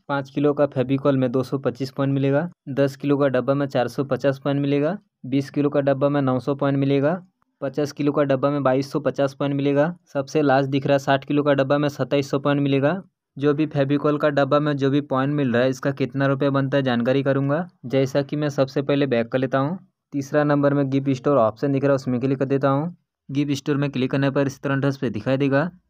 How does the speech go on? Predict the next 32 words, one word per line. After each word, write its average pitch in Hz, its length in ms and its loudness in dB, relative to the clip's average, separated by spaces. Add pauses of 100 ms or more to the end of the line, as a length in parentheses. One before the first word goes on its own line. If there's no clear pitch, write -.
(140)
बैलेंस 135 360 2
को 147 140 0
जानकारी 127 440 0
करने 143 200 0
के 143 80 -2
लिए 143 100 2
वाउचर 123 360 0
में 139 140 -2
क्लिक 117 220 -2
कर 139 80 -2
देता 139 220 0
हूँ। 156 220 -2 (400)
जैसा 143 400 0
कि 160 180 0
इधर 139 240 2
Amazon 143 420 2
वाउचर, 139 380 2
Flipkart 139 460 -2
वाउचर 139 320 2
दिख 139 180 -2
रहा 120 120 2
है, 170 120 -2 (520)
दो 139 200 2
सौ 175 160 0
पॉइंट 151 260 0
को 160 80 2
रिडीम 147 280 2
करने 135 260 2
पर 143 200 2
सौ 131 200 -2
रुपये 139 240 0
मिलेगा 139 380 2